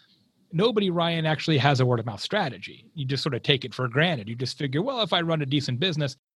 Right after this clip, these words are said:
people will notice that, they'll talk about it," but they don't. You have to actually give people a story to tell, which is the whole premise of the book. So in my case, on that side of the business, the speaking side of the business, my,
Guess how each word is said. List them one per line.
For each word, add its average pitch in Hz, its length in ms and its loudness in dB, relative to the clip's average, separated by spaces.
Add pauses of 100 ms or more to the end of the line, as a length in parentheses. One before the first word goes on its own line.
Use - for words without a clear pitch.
(100)
people 151 320 0
will 139 60 2
notice 127 340 0
that, 135 200 0
they'll 127 120 -2
talk 120 300 -4
about 123 180 0
it," 139 180 -10
but 127 200 0
they 113 100 -2
don't. 101 320 -4
You 135 140 0
have 139 160 4
to 151 60 0
actually 131 260 -4
give 165 460 2
people 127 420 -2 (420)
a 139 80 0
story 107 380 -2
to - 160 -6
tell, 113 320 2
which 113 120 -10
is 117 60 -4
the 110 80 -2
whole 123 80 6
premise 113 400 4
of 98 100 -2
the 117 80 2
book. 156 280 0
So 139 100 0
in 131 60 0
my 262 180 2
case, 117 340 -2 (360)
on 147 140 6
that 190 200 6
side 175 140 8
of 139 80 0
the 123 80 0
business, 117 400 -4
the 131 120 -6
speaking 156 400 0
side 120 160 0
of 110 60 -4
the 101 80 -6
business, 104 300 -8
my, 147 180 2